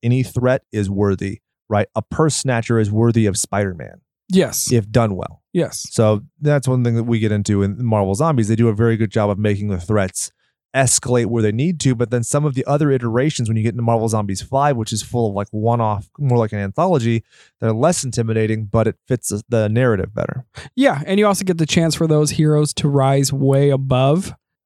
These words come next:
Speaker 2: like, stopping a purse snatcher to being, "I'm stopping a global event with other characters," sort of a thing. Like, the, the growth is there.
Speaker 1: Exactly. So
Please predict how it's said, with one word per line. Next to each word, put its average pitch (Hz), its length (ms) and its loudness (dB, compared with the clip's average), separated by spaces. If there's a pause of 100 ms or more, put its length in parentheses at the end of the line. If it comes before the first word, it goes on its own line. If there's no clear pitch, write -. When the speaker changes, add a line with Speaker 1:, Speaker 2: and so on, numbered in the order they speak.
Speaker 2:
like, 135 220 -2
stopping 139 320 2
a 135 40 0
purse - 480 -2
snatcher 208 480 0
to 160 300 0
being, 147 500 0
"I'm 139 220 -2
stopping 139 420 -4
a 135 60 -6
global 139 480 0
event 131 420 0 (140)
with 143 500 -2 (400)
other 139 380 2 (280)
characters," - 600 -2 (280)
sort 151 260 0
of 120 40 -4
a 120 60 -4
thing. - 220 -16 (360)
Like, 196 140 -2
the, 190 140 4
the 180 100 2
growth 160 420 0
is 139 140 -2
there. - 340 -6 (380)
Speaker 1:
Exactly. 131 460 2 (640)
So 131 320 2